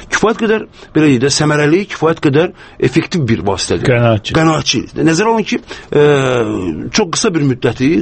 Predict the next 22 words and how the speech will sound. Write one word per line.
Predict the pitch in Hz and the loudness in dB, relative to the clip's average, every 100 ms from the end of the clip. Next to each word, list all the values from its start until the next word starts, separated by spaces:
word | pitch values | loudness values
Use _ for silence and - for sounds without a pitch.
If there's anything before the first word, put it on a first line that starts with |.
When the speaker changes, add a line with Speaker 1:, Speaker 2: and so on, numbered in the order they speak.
| 143 | 0
Speaker 1:
qış | 151 143 | 0 2
müddətində | 127 127 - 127 | 2 0 0 0
çox | 127 165 - | 0 0 0
qısa | 170 | 0
bir | 131 | 2
müddət | 120 135 175 180 - - | 0 2 -2 -2 -4 -2
o | 156 | 0
işləmir. | - 135 101 - - - - - - | 0 -2 -4 -8 -16 -20 -20 -20 -6
Bütün | - 180 | 0 2
yay | 165 | 4
müddətini, | 160 147 160 151 147 | 0 0 -2 0 0
payız | 127 135 151 | 2 2 2
və | 117 117 90 104 | 0 -2 -2 0
yazı | 120 131 147 196 | 0 2 2 0
bu | 143 143 | -2 -2
işləyir | - 160 165 | 0 2 2
və, | 165 180 | 0 -2
e, | - - 101 117 107 104 | -10 -6 -2 2 2 0
səmərəlidir. | 143 135 123 117 60 - - - - | 0 2 2 0 -2 -14 -14 -10 -2
Bu | 226 226 | 0 0
baxımdan | 190 208 226 196 | 0 0 0 -2
s-, | - | -6